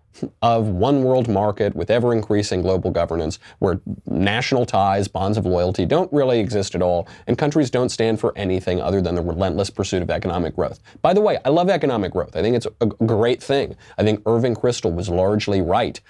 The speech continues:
when he said that the three pillars of modern conservatism, and it's ironic because people who use the term neoconservatism as a disparaging insult are usually defining conservatism along the very same lines as the neoconservative Irving Kristol.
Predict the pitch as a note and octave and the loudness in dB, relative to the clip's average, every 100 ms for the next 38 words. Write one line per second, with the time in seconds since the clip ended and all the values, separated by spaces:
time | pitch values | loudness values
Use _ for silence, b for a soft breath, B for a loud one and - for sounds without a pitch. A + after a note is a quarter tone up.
0 | b b G2+ F#2+ G#2 F#2 G#2 F2+ E2+ - | b b 0 2 0 0 0 0 0 -4
1 | b b F#2+ G2 - G2 B2 B2 A#2+ A2 | b b 0 0 -2 -2 0 0 2 0
2 | G#2 G#2+ F#2+ G2 G#2 F#2+ - G2 A#2+ C#3 | 0 0 0 2 2 0 -2 -2 2 2
3 | A#2 F2+ - - - - _ - G2 F#2+ | 0 -4 -6 -8 -12 -14 _ -2 0 0
4 | - _ _ _ - - A2+ A2 C3+ A#2+ | -6 _ _ _ -4 0 2 2 2 0
5 | A#2+ - G2 F#2+ C3+ B2 A#2 G#2+ A2+ G#2 | -4 -2 -2 0 0 0 2 4 2 0
6 | G2 A2+ G2+ F2+ G#2+ B2 A#2 G#2 F#2+ F#2 | 0 0 0 0 2 2 0 -2 -4 -2
7 | E2+ - E2+ F#2+ E2 - b b F#2+ G2+ | -2 -2 -4 -4 -6 -8 b b 0 2
8 | E2+ D2+ - - G#2+ G#2 F#2+ F2+ A#2 - | 2 0 -4 0 2 2 0 0 0 0
9 | A#1+ D#2 - b b b F2 F#2 C#2 F#2+ | -2 -6 -10 b b b 0 0 -2 0
10 | A#2 F#3 D3+ G#2+ F#2+ F#2+ B2 D3 B2 G#2 | 2 2 2 0 0 0 0 2 0 -2
11 | F#2 F2+ F#2 F#2+ G#2 A2 A2+ G#2 F#2 C#3 | -2 -2 -2 0 2 2 2 0 2 2
12 | D3 - G2 F2 E2+ D2+ - G2+ G2+ G#2 | 0 -2 -2 -2 -2 -2 -4 -4 -2 0
13 | G2+ F#2+ F#2+ G2 F#2 F#2 F#2+ F2+ F2 G3 | 0 -2 -2 0 0 0 0 0 -2 -2
14 | F#3+ - | -2 -6